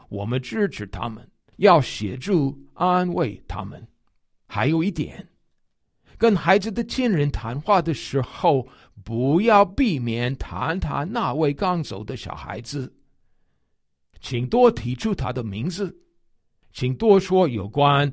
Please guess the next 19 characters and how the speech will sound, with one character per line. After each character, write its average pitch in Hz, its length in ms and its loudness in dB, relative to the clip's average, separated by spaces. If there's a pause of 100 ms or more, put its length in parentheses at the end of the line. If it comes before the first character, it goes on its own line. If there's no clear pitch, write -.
那 185 200 2
位 143 160 0
小 101 200 -6
孩 90 260 -10
子 110 140 -10
的 113 120 -12
事 110 300 -6
情， - 200 -16 (680)
述 214 320 2
说 190 400 0 (440)
你 104 260 -4 (160)
对 208 220 2
这 160 180 0
个 135 140 -2
孩 104 300 -8
子 151 200 -8 (120)
的 139 100 -2
回 113 240 -10
忆。 95 460 -8